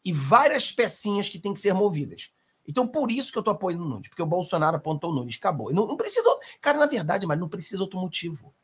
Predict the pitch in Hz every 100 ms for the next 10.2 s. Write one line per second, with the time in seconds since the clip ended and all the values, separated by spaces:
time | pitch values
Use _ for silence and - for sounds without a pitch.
0 | _ _ _ _ _ _ - 165 190 190
1 | 185 - 180 160 160 160 202 160 - 160
2 | 131 - _ - 131 156 - 160 151 180
3 | 170 165 139 117 - - _ _ - 180
4 | 180 170 180 196 - - 220 - 170 180
5 | - 151 147 151 156 196 165 170 185 -
6 | _ - 156 190 208 160 - - - -
7 | 208 277 247 226 185 160 190 196 - -
8 | 190 - - 156 156 143 190 220 160 120
9 | 135 127 123 - 139 175 139 131 117 -
10 | 139